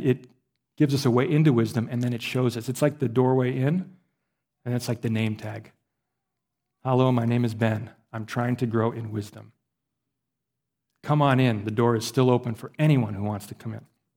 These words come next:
Now, how do you know if you have wisdom, if you have humility, pardon me? How do you know if you have humility? How do you really know? Now, don't worry, for me, that's not a problem because I'm awesome at being humble. Next topic.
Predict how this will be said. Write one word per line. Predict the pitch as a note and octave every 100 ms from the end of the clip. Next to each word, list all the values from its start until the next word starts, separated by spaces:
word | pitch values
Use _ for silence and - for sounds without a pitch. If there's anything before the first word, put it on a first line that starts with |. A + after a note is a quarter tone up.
| _ _ _ _ -
Now, | D3+ A#2 - - _ _ _ _ _
how | - A3
do |
you | C#4+ G#3+
know | D#3 E3
if | D3+ -
you | D3
have | C#3 - - _ _
wisdom, | B2 B2 B2 A2+ - -
if | B2+
you |
have | D#3 -
humility, | C3+ C#3+ C3 G2 G2
pardon | - A#2+ G2+
me? | G2+ _ _
How | _ F#3+
do |
you | B3
know | F#3+ C#3+
if | C#3
you | C3
have | A#2
humility? | - A2+ A2+ G#2+
How | B2+
do | D#3+
you | C3+
really | A#2+ C3+ C3
know? | A#2+ A2+ - _ _ _ _ _ _ _ _ _ _ _ _ _ _ _ _ _ _ _ _ _ _ _
Now, | A2
don't | C3+ D3+
worry, | C3+ A#2+
for | -
me, | B2 C#3
that's | A#2+ B2+ B2+
not | A#2
a |
problem | A2 E3 E3+ A2
because | - A#2+
I'm | A#2+ C3
awesome | D#3 F3+ A2+ G#2 -
at | A#2+ A2
being | A#2
humble. | A2+ E3+ A#2 - _ _ _ _ _ _ _ _ _ _ _ - _ - _ _ _ _ _ _ _ _ _
Next | A#2+ -
topic. | E3+ F3+ - -